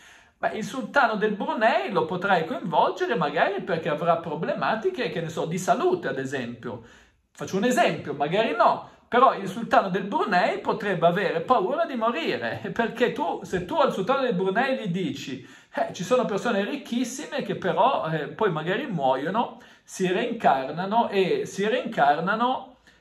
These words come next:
in, eh, che ne so,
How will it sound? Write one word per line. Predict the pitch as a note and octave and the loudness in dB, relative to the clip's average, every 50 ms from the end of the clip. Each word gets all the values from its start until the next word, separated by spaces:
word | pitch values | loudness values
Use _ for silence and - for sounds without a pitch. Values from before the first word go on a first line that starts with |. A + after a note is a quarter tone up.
| _ _ _ F#3 | _ _ _ -4
in, | G3 G#3+ A3+ A#3 A3+ B3 | -4 -2 -2 -2 0 2
eh, | B3 B3 A3+ - E3 F3 E3 E3 D#3+ D#3 D3+ D3+ D3 D3 D3 C#3+ C#3+ C#3+ C#3+ C#3+ C#3 C#3+ | 4 4 4 4 4 4 4 4 4 2 0 0 0 0 0 0 0 0 0 -2 -4 -4
che | - G3 | -4 -4
ne | G3+ F#3+ | -4 -4
so, | F3 - - E3+ D#3 D3 C#3+ C#3 C3 - - | -6 -4 0 2 4 4 4 4 2 -2 -4